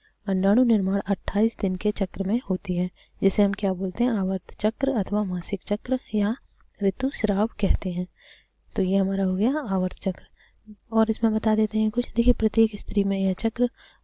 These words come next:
बारह तेरह वर्ष की आयु से प्रारंभ हो जाता है तथा पैंतालीस से पचपन वर्ष की आयु में खत्म हो जाता है।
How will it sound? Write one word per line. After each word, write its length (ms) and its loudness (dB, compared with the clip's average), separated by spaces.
बारह 340 2
तेरह 300 2
वर्ष 280 0
की 160 -6
आयु 200 4
से 160 -4
प्रारंभ 460 0
हो 160 -2
जाता 300 -2
है 160 0
तथा 200 -2
पैंतालीस 440 0
से 120 2
पचपन 480 -2
वर्ष 260 2
की 160 0
आयु 280 2
में 180 0
खत्म 280 -2
हो 140 0
जाता 280 -4
है। 140 -2